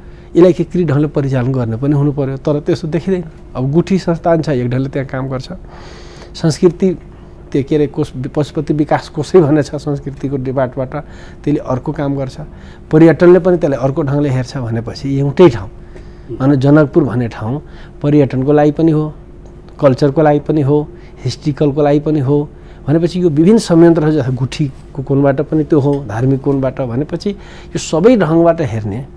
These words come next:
कल्चरको कोणबाट, धर्मको कोणबाट, पर्यटनको कोणबाट भने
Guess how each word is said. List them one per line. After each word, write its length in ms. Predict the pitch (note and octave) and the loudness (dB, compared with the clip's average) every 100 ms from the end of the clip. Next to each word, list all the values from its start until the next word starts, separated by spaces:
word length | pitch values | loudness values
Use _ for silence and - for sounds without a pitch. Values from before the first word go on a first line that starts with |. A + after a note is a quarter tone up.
| - - - - | -20 -20 -20 -4
कल्चरको 400 | C3 B2 C#3+ D#3 | -4 0 -2 -2
कोणबाट, 420 | E3 D#3+ E3 E3+ E3 | -2 -2 -4 -6 -8
धर्मको 340 | G#2+ C3 D3 D#3 | -4 -2 -2 -4
कोणबाट, 460 | - D#3+ D#3+ D#3 E3+ E3+ - - - | -4 -4 -2 -4 -8 -10 -14 -20 -8
पर्यटनको 440 | B2+ A#2 C#3 D3 D3+ | -2 -2 -2 -4 -2
कोणबाट 400 | E3 D#3+ D#3+ E3 | -2 -2 -2 -6
भने 340 | C#3+ F#2+ | -8 -6